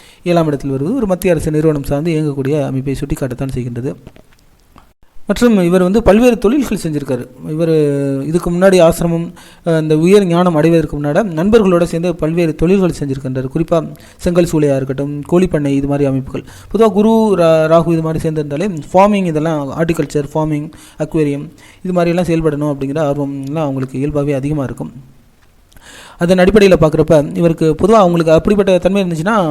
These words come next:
மூன்று, நான்காம் இடம் நல்லா இருக்கணும். நான்காம் இடத்துல சூரியன், செவ்வாய் இருக்குது. அது செங்கல் சூளை நிறுவுவதற்கு வந்து பார்த்தீங்கன்னா அவருடைய நவம்சத்திலையும் செவ்வாய் ஆட்சியாகவே இருக்கும். செவ்வாய் நல்லா இருந்தால் தான் இது மாதிரி கட்டிடம் சம்மந்தப்பட்ட தொழில்கள்லாம் செய்ய முடியும்.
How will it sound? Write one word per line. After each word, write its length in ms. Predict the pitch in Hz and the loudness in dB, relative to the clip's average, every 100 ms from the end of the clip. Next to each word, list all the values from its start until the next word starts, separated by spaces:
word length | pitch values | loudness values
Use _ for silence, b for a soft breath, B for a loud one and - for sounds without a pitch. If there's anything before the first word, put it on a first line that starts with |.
| 143 - - | -4 -10 -12
மூன்று, 560 | 165 202 208 180 156 147 | -6 -4 -2 -2 -2 -4
நான்காம் 320 | 165 220 208 | -2 0 0
இடம் 140 | 160 | 0
நல்லா 200 | 143 147 | -4 -2
இருக்கணும். 240 | 143 131 - | -2 -6 -6
நான்காம் 340 | 156 196 180 | 0 2 2
இடத்துல 160 | 156 170 | 0 0
சூரியன், 280 | - 175 | 0 -2
செவ்வாய் 280 | 160 151 143 | -2 -2 -2
இருக்குது. 260 | 135 135 139 165 B B B | -2 -2 -4 -6 B B B
அது 140 | - 170 | -6 -4
செங்கல் 240 | 185 214 | 0 0
சூளை 240 | 220 190 160 | 2 0 2
நிறுவுவதற்கு 580 | 151 151 147 143 - | 0 2 0 -2 -4
வந்து 160 | 147 151 | -4 -2
பார்த்தீங்கன்னா 500 | 160 147 170 180 - | -2 -2 -2 -4 -4
அவருடைய 360 | 151 147 151 151 | -4 0 0 2
நவம்சத்திலையும் 540 | 202 202 180 170 156 165 B B B B | 0 0 -2 -2 -4 -8 B B B B
செவ்வாய் 340 | - 196 208 | -4 2 4
ஆட்சியாகவே 440 | 170 156 - 156 147 | 4 2 0 0 0
இருக்கும். 260 | 139 143 - | -2 -6 -12
செவ்வாய் 320 | 143 180 185 202 | -6 -2 0 2
நல்லா 200 | 170 165 | 2 2
இருந்தால் 200 | 156 151 | 0 -4
தான் 120 | 196 | -4
இது 80 | 160 | -4
மாதிரி 220 | 156 160 | -6 -6
கட்டிடம் 360 | 147 151 196 | -6 -6 -6
சம்மந்தப்பட்ட 420 | 170 156 143 135 139 | -6 -6 -6 -6 -6
தொழில்கள்லாம் 480 | 139 139 131 147 143 | -6 -6 -6 -6 -4
செய்ய 100 | 139 | -6
முடியும். 240 | 123 131 | -8 -10